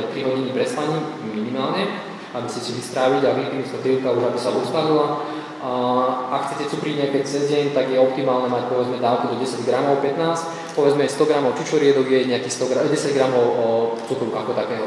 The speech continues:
Čiže to je, povedzme, hraničná dávka. A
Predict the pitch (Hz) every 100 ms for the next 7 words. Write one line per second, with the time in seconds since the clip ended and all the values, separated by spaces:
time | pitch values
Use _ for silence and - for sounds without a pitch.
0 | 107 160 170 180 151 139 - 120 120 123
1 | - 110 117 143 165 160 160 - - -
2 | - - 135